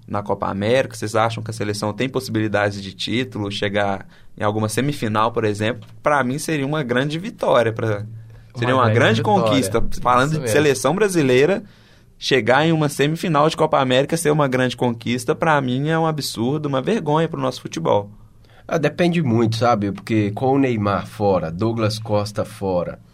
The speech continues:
Speaker 3: é, aí você já per-, perdeu os dois principais jogadores do futebol hoje no, do futebol brasileiro na Europa.
Speaker 2: Uhum.
Speaker 3: E então, isso já tira um pouco a, a capacidade da seleção brasileira. Agora, se você for olhar a Argentina, pode, pode ficar sem Messi,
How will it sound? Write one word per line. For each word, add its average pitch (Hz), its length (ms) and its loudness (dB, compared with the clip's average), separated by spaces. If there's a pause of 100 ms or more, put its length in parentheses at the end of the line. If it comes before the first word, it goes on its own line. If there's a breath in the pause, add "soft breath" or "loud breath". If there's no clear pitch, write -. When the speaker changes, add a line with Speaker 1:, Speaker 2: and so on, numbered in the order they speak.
(300 soft breath)
Speaker 3:
é, 92 320 0
aí 101 240 2
você 160 160 -4
já 151 140 2
per-, 131 380 0
perdeu 113 380 -2
os 123 140 -2
dois 139 260 -2
principais 156 580 -6
jogadores 135 680 -2
do 113 100 -12
futebol 117 520 -4
hoje 117 220 -6
no, 120 440 -2
do 101 100 -12
futebol 110 280 -2
brasileiro 110 440 0
na 127 100 2
Europa. 110 520 2
Speaker 2:
Uhum. 113 320 -4 (360 loud breath)
Speaker 3:
E 104 220 -2
então, 110 760 2 (300 loud breath)
isso 135 260 2
já 175 200 2
tira 175 280 0
um 185 80 2
pouco 165 420 0
a, 170 160 6
a 151 120 2
capacidade 156 680 0
da 143 120 -2
seleção 139 380 -2
brasileira. 127 520 -2 (260 loud breath)
Agora, 123 360 4
se 127 140 -6
você 180 280 -2
for 196 160 -2
olhar 160 240 4
a 147 40 4
Argentina, 127 580 0
pode, 123 340 -2
pode 120 380 -2
ficar 113 380 -6
sem 117 200 -6
Messi, 113 640 -2